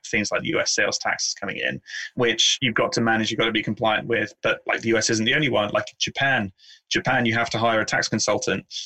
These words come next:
Uh, you have to be able to have that legally filed correctly in Japan for any revenues going through Japan. Japan is a big software market.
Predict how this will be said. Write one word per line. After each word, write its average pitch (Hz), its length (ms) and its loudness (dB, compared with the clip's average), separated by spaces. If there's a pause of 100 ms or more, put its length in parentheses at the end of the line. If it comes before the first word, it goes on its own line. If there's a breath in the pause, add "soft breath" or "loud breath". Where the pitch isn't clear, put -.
(200 loud breath)
Uh, 110 220 2
you 107 120 0
have 120 200 0
to 120 120 0
be 110 80 2
able 107 120 2
to 107 380 2 (220)
have - 180 0
that 110 200 2 (200)
legally 117 360 2
filed 107 440 2
correctly 104 480 -2 (240)
in 117 120 2
Japan 104 520 0
for - 100 0
any 110 180 2
revenues 107 320 0
going 110 200 0
through 127 160 -2
Japan. 101 360 0 (120)
Japan 117 320 0
is 110 100 0
a 110 60 0
big 110 180 0
software - 320 0
market. 107 400 0